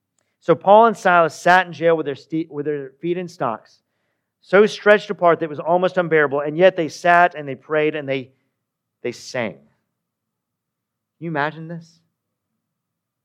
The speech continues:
I mean, I'd be sitting there feeling sorry for myself, sitting there trying to find a way to get word out for my deliverance. And they sat there and they did what we did this morning.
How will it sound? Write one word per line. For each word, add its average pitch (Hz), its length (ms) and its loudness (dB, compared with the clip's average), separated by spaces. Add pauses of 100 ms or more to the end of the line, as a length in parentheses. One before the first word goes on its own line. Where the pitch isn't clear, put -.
(180)
I 123 40 -20
mean, 131 120 -12
I'd 180 160 2
be 180 120 0
sitting 170 480 -10
there 139 200 -2
feeling 123 320 -10
sorry 156 360 0
for 160 100 -20
myself, 147 480 -2
sitting 147 260 -8
there 143 160 -8
trying 156 280 -6
to 135 40 -14
find 143 240 -4
a 127 40 -4
way 139 340 -2 (240)
to - 60 -20
get 139 140 -2
word 139 300 2
out 143 240 4
for 135 60 -18
my 131 160 -2
deliverance. 120 680 -8 (460)
And 127 160 -8
they 190 140 2
sat 190 500 2
there 107 220 -6
and 127 180 -16
they 185 100 -8
did 170 160 -6
what 165 140 -12
we 160 140 -12
did 156 240 -6
this 135 200 -14
morning. 101 280 -20